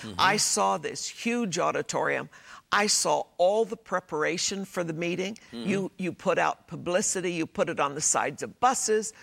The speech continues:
Speaker 2: on television,
Speaker 1: Yeah,
Speaker 2: on
Speaker 1: television.
Speaker 2: radio.
Speaker 1: Heavy on television.
Speaker 2: And the
Speaker 1: Mm-hmm.
Speaker 2: people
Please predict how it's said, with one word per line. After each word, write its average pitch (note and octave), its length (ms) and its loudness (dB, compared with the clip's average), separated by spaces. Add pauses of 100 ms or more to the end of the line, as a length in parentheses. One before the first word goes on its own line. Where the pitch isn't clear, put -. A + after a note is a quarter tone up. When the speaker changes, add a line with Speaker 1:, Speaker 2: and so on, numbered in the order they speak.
(140)
Speaker 2:
on D#3 280 -8
television, G3+ 640 0
Speaker 1:
Yeah, D#3 60 0
Speaker 2:
on A#2 100 2
Speaker 1:
television. C#3+ 240 2
Speaker 2:
radio. G3 540 2
Speaker 1:
Heavy D3 240 0
on A2+ 140 -4
television. E2 480 -4 (540)
Speaker 2:
And F#3+ 220 2
the D3+ 60 -2
Speaker 1:
Mm-hmm. D3+ 80 -4
Speaker 2:
people G3 420 -2